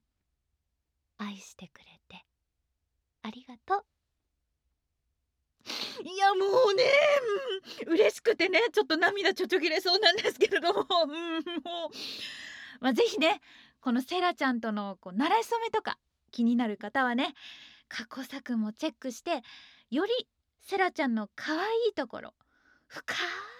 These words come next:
ところまで知っていただけたらと思います。さてさて、今回もやってまいりましょう。サークル、あまあまと毒毒様からの質問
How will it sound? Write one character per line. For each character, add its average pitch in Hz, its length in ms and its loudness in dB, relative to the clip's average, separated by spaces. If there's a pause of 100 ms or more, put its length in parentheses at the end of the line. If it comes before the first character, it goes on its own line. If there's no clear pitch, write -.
(420)
と 392 100 -4
こ 370 140 -6
ろ 403 80 -2
ま 359 140 -6
で 262 140 0 (440)
知 - 140 -16
っ - 20 -20
て - 100 -4
い 220 100 0
た 208 120 -8
だ 214 100 -8
け 208 100 -12
た 220 120 -8
ら 208 100 -8
と 370 260 0 (360)
思 240 180 2
い 415 80 -4
ま 480 160 2
す。 - 80 -18 (1000)
さ - 60 -16 (720)
て 539 60 2 (500)
さ - 20 4
て、 269 160 -4 (400)
今 554 100 -4 (140)
回 415 220 0
も 320 100 -10
や 240 140 -4
っ 285 40 -10
て - 120 -8 (120)
ま 330 140 0
い 480 60 2
り 640 80 -2
ま 640 80 6
し 640 100 -2 (460)
ょ 180 40 -2
う。 - 60 -14 (1000)
サ - 120 4
ー - 20 10 (280)
ク - 60 2
ル、 - 60 -20 (400)
あ 262 60 2
ま 311 40 2
あ 359 40 -4 (460)
ま 415 80 0
と - 40 -12 (260)
毒 330 200 2
毒 539 160 0
様 370 240 -4
か 269 120 -6
ら 247 100 -6
の 208 160 -4 (480)
質 - 140 -14
問 - 80 -20